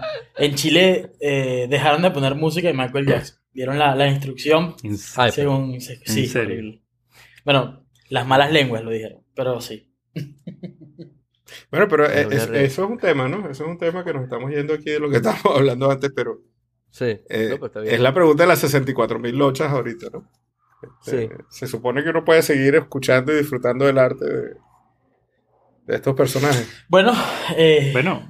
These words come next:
Speaker 2: mira, eh, en, en el, en el, en el caso, en el caso de Michael Jackson, por ejemplo, lo que hay es un documental con el cuento de una de las personas que además ya antes aparentemente habían dicho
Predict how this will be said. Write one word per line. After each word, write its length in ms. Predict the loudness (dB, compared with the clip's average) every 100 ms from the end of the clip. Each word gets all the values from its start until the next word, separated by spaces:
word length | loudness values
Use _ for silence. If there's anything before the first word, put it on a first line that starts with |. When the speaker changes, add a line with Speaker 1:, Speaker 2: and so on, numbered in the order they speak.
| -16
Speaker 2:
mira, 640 | -16 -12 -4 0 0 0 -10 -18 -18 -16
eh, 240 | -16 -16
en, 220 | -12 -10 -8
en 140 | -6
el, 220 | -4 -4 -6
en 180 | -6
el, 440 | -2 0 0 -2 -4
en 200 | -6 -4
el 180 | -2 -2
caso, 1000 | 2 2 2 4 4 4 2 -2 -8 -12 -8
en 140 | -4
el 120 | -4
caso 260 | -2 -4 -2
de 60 | 0
Michael 220 | 0 2
Jackson, 240 | 0 -2
por 100 | 0
ejemplo, 180 | 2 2
lo 120 | 2
que 80 | 2
hay 120 | 4 4
es 120 | 2
un 120 | -2 -4
documental 800 | -2 -2 -4 -2 0 0 -2 _ _ _ _ _ _ _ _ _ _ _
con 500 | 0 2 2 -2 -6 -12 _ _ _ _ 0
el 200 | 0 2
cuento 420 | 2 2 2 4
de 80 | 4
una 280 | 4 2
de 60 | 2
las 80 | 2
personas 420 | -2 0 0 0
que 100 | 0
además 260 | 0 0 -2
ya 140 | -2
antes 240 | 0 0 -2 -4
aparentemente 720 | -12 -8 -6 -6 -8 -6 -2
habían 260 | 0 0 0
dicho 400 | -4 -4 -6 -6